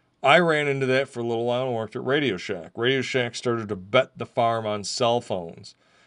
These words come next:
And there was this huge incentive. Cell phone, cell phone, cell phones.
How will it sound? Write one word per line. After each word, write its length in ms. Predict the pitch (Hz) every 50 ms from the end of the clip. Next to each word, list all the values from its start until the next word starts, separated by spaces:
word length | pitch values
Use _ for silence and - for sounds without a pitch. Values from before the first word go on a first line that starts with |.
| _ -
And 100 | - 101
there 100 | 113 113
was 120 | 113 107 92
this 260 | 98 92 - - -
huge 480 | 131 131 139 139 139 139 135 127 117 110
incentive. 500 | 110 101 - - 117 110 107 98 90 -
Cell 300 | - - 139 127 131 127
phone, 240 | 123 127 113 110
cell 240 | 104 - 120 117 120
phone, 240 | 123 - 131 131 135
cell 260 | 127 - 131 113 107 107
phones. 380 | - 104 85 82 82 - -